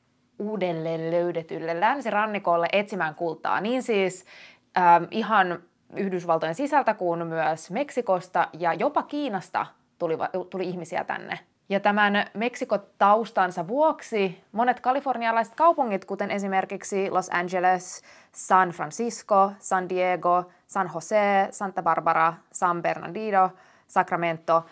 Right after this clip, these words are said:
ne on kaikki siis espanjankielisiä nimiä. Ne on alkuperäisnimiä, jotka ovat olleet jo silloin, kun tämä osavaltio on ollut Meksikon alla. Ja monet varmasti miettii, että okei, no mitä sitten tapahtui, kun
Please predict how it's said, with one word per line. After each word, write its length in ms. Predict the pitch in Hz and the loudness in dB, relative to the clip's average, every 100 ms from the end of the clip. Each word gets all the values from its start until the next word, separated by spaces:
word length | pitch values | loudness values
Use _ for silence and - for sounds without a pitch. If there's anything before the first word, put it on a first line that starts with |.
| - - - | -18 -16 -6
ne 140 | 254 | -4
on 60 | 262 | 0
kaikki 340 | 330 320 - | 0 0 -6
siis 200 | 214 220 | -6 -2
espanjankielisiä 840 | 240 294 - 165 165 165 165 175 175 | -2 0 0 -2 -4 -8 -6 -6 -6
nimiä. 360 | 185 160 135 | -6 -4 -4
Ne 100 | 185 | -4
on 80 | 190 | -4
alkuperäisnimiä, 840 | 196 214 233 185 175 165 180 175 160 | 0 -2 -2 0 0 -2 -8 -6 -4
jotka 480 | 156 165 - 156 165 - | -4 -8 -2 0 0 -4
ovat 260 | 180 170 175 - | 0 0 -2 -2
olleet 500 | 175 170 160 160 165 | -2 0 0 0 0
jo 160 | 190 196 | -2 -2
silloin, 480 | - 170 160 160 156 | -6 -2 -2 -4 -8
kun 280 | 151 156 160 - | -8 -8 -10 -6
tämä 260 | 165 156 | -4 -2
osavaltio 600 | - 196 196 165 156 156 - | -4 0 2 2 2 -4 -4
on 160 | 165 156 | -4 -4
ollut 380 | 156 156 156 - | -4 -6 -10 -8
Meksikon 540 | 175 170 170 - 53 | -8 -6 -10 -8 -6
alla. 260 | 60 60 - - _ _ | -4 -4 -6 -10 _ _
Ja 100 | 185 | -2
monet 280 | 196 214 226 | 0 2 4
varmasti 340 | 220 190 185 | 2 2 -4
miettii, 400 | 202 208 202 180 | -6 -6 -4 -2
että 260 | 175 175 180 | -2 0 -2
okei, 240 | 170 196 | 0 -2
no 60 | 185 | -2
mitä 200 | 196 214 | -2 -2
sitten 300 | 202 175 180 | -4 -6 0
tapahtui, 760 | 190 202 202 190 - 180 175 | 2 4 4 2 0 -2 0
kun 360 | 170 170 170 | 0 -2 -2